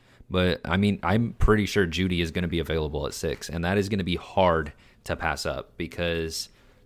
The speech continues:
there's, there are not a lot of receivers like Jerry Jeudy out there at all. And, um, I think the only thing that's gonna keep them away from that is, well, the only things is, one, they need a quarterback, two, they need an offensive lineman,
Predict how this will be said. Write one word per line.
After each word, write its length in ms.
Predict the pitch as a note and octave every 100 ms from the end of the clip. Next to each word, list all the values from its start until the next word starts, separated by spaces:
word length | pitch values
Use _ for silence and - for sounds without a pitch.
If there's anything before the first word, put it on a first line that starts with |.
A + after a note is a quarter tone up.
| -
there's, 400 | G2 G#2 G2+ G2
there 240 | G2+ F#2+
are 60 | F2
not 180 | F2+ F#2
a 60 |
lot 180 | F2+ E2+
of 60 | E2
receivers 360 | D#2 E2 D#2+
like 120 | D#2+
Jerry 220 | D#2 D#2+ D2
Jeudy 260 | D#2+ D2+
out 160 | D2 D2
there 260 | D#2 D2+
at 100 | C#2+
all. 440 | - - D2 D2 - - - -
And, 380 | E2+ E2 D#2+ D#2+
um, 400 | D#2+ D#2 D#2 - - - -
I 100 | G2
think 200 | B2 A2+
the 120 | A#2+
only 240 | G#2 A2+
thing 180 | G#2+ A#2
that's 180 | G#2 G2
gonna 160 | G2+ F#2
keep 240 | - G#2
them 140 | G2
away 240 | F2+ E2 F2+
from 220 | G2+ F#2+
that 300 | F#2 F#2+ -
is, 180 | - E2+ E2+ E2 - -
well, 160 | F2+
the 100 | E2+
only 160 | F#2+ F2+
things 500 | - G2+ E2+ E2+ - - - -
is, 120 | F2+
one, 400 | E2 G2+ G#2+ A2+ F2
they 140 | F2+
need 160 | F2+ F#2+
a 40 |
quarterback, 680 | - G2 D#2+ D#2 D#2+ - - - - - - -
two, 280 | - G#2+ A#2 -
they 120 | F#2
need 140 | F2+
an 120 | F#2
offensive 380 | F2 F2+ F#2+ G2+
lineman, 460 | F2+ E2 E2 E2